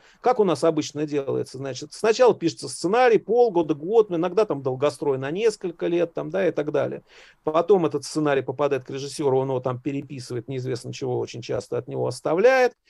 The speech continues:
Потом уже начинается какая-, какой-то подготовительный период, на который часто не хватает денег, и начинают там что-то с колёс снимать, там, да, и, в общем, опять-таки результат нам понятен. В рамках киноакселератора можно уже подключать режиссёра к проекту на про-, э, на этапе создания,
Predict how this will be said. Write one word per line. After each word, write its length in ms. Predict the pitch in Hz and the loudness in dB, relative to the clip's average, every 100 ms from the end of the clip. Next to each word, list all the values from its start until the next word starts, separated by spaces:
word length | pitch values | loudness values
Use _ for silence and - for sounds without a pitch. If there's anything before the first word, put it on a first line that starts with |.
| _ _ - | _ _ 0
Потом 520 | 175 170 214 190 156 | 0 4 6 6 6
уже 220 | 131 156 | 0 0
начинается 640 | 127 123 135 135 127 123 | -2 -6 -6 -4 -6 -4
какая-, 260 | 131 123 139 | -6 -2 -2
какой-то 300 | 131 139 131 | -2 -2 -4
подготовительный 600 | 135 127 147 151 123 127 | -8 2 4 4 0 -8
период, 380 | 143 139 135 127 | -6 -4 -4 -4
на 80 | |
который 280 | 127 135 131 | -2 -2 -2
часто 300 | 123 131 - | 0 -2 -2
не 80 | 127 | -12
хватает 420 | - 131 131 127 | -4 -4 -2 -6
денег, 320 | 131 139 123 | -4 -6 -8
и 40 | 131 | -10
начинают 380 | 117 135 127 117 | -10 -8 -8 -8
там 120 | 117 | -10
что-то 160 | - 127 | -12 -16
с 60 | - | -6
колёс 460 | 135 180 285 285 | -2 0 0 -2
снимать, 480 | - 233 226 220 208 | -4 -4 0 0 0
там, 180 | - 151 | -2 -2
да, 180 | 185 220 | 0 2
и, 140 | 202 214 | 0 0
в 100 | 196 | -4
общем, 240 | 180 170 | -4 -6
опять-таки 420 | 147 196 185 - | -4 -4 -6 -8
результат 360 | 139 135 165 160 | -10 -4 -4 -4
нам 140 | 143 | -6
понятен. 420 | 151 151 151 - _ _ - 175 | -6 -8 -10 -16 _ _ -20 -14
В 80 | - | 0
рамках 340 | 156 214 190 127 | 4 4 2 -8
киноакселератора 960 | - 165 139 - 143 143 175 240 - 135 | -2 -2 -2 -4 -2 0 0 0 -4 -4
можно 320 | 143 143 170 180 | -2 -2 -4 -4
уже 420 | 170 127 143 202 | -4 0 2 2
подключать 560 | 170 - 139 160 135 | -2 -10 -12 -6 -8
режиссёра 480 | 120 123 135 165 143 | -8 -10 -6 0 0
к 80 | - | -2
проекту 480 | - 139 165 165 - | -2 2 4 2 -2
на 80 | 131 | -12
про-, 140 | 131 139 | -8 -6
э, 420 | 135 135 135 135 | -4 -2 -2 -4
на 160 | 139 | -6
этапе 300 | 143 160 143 127 | -2 0 0 -2
создания, 760 | 139 127 131 156 233 226 131 | -8 -8 0 2 2 0 -8